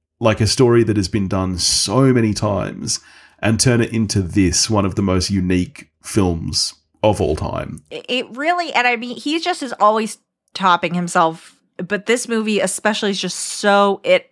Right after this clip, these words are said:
Speaker 2: it tackles so many things, but it never
Speaker 1: Yeah.
Speaker 2: feels overly ambitious. It doesn't feel like any threads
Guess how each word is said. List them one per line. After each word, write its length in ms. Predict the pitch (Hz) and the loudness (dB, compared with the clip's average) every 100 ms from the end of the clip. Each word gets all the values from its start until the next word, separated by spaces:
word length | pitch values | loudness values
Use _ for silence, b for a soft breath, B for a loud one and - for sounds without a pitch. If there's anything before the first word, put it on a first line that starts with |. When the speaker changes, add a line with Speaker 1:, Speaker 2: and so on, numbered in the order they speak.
| - | -2
Speaker 2:
it 240 | - - _ _ _ _ - | -2 -4 _ _ _ _ -12
tackles 580 | - 202 226 262 254 | -2 0 0 -2 -4
so 300 | - - 214 214 | -8 0 2 2
many 180 | 226 | -2
things, 400 | 220 196 202 226 | 0 0 2 0
but 100 | 214 | -2
it 100 | 190 175 | -2 0
never 220 | 185 196 | 2 4
Speaker 1:
Yeah. 200 | 120 135 | 4 6
Speaker 2:
feels 320 | 196 196 190 - | 4 2 0 0
overly 480 | 185 190 196 190 185 | 0 2 2 2 2
ambitious. 520 | 175 175 180 208 196 | 2 0 0 -2 -4
It 120 | 180 | 0
doesn't 280 | 190 202 - | 0 0 -4
feel 140 | 202 | 0
like 160 | 190 190 | 0 0
any 160 | 185 | -4
threads 460 | 180 - 175 175 | -4 0 2 2